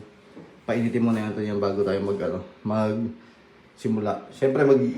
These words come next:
pa, ipe-prepare ko muna yung mga ingredients. Ayan, so ito meron ditong kawali. Ayan, itong munang maliit na kawali yung gagamitin ko. So, dalawang kapakulo tayo ng hipon. So, sisindihan ko muna yan.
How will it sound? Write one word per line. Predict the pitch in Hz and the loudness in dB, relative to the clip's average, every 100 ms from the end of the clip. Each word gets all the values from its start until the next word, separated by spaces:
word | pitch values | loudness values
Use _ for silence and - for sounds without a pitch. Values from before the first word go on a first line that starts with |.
| - | -2
pa, | - | 0
ipe-prepare | 113 131 123 131 127 127 127 120 | 6 8 8 6 6 4 4 4
ko | 120 | 2
muna | 113 | 2
yung | 110 | 2
mga | 107 104 | 0 -2
ingredients. | 101 98 95 - - - - - - - - - - | -2 0 -2 -4 -12 -20 -20 -20 -20 -20 -20 -20 -6
Ayan, | 127 139 | -2 0
so | 143 | 2
ito | 143 | 2
meron | 135 139 131 143 139 | 2 2 4 2 2
ditong | 135 147 123 | 0 0 0
kawali. | 127 127 123 107 127 - - - - | 2 4 4 4 2 0 -10 -14 -8
Ayan, | 98 113 123 127 | -4 -2 -2 -4
itong | 120 135 139 | 0 4 6
munang | 131 135 | 6 6
maliit | 131 127 | 4 2
na | 127 | 0
kawali | 131 123 120 123 123 | 2 6 6 6 4
yung | 123 117 | 4 4
gagamitin | 110 117 110 123 120 | 2 2 2 2 0
ko. | 110 95 120 | 0 -4 -4
So, | - 110 | -2 0
dalawang | 113 113 | 2 2
kapakulo | 117 113 113 113 | 2 2 2 0
tayo | 110 110 110 | 2 2 2
ng | 113 | -2
hipon. | 107 92 98 92 - - - - | -6 -6 -6 -8 -10 -20 -18 -6
So, | |
sisindihan | 127 135 143 127 127 120 | -4 0 4 6 6 6
ko | 117 110 | 2 0
muna | 104 | -2
yan. | 95 | -4